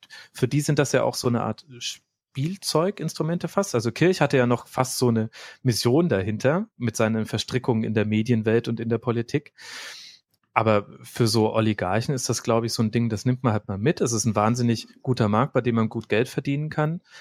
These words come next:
Man kann da sehr gut auch für zweifelhafte Dinge Werbung machen. Also wenn ein aserbaidschanischer Staatskonzern Hauptsponsor der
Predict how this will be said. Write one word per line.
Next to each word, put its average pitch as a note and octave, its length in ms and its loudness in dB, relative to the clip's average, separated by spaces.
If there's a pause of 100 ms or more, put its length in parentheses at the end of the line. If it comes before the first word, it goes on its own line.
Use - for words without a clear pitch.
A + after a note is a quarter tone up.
(140)
Man G#2+ 120 0
kann G#2+ 200 2
da G#2+ 100 4
sehr A#2 400 4
gut C3 300 -4
auch A#2 160 -2
für - 180 -2
zweifelhafte B2 720 0
Dinge A#2 320 0
Werbung B2+ 320 -2
machen. D3 380 -2
Also G#2+ 240 -2
wenn G#2+ 220 0 (300)
ein A#2 80 -6
aserbaidschanischer A2 920 2
Staatskonzern B2+ 1120 0 (500)
Hauptsponsor C3 1000 2
der A#2 480 -2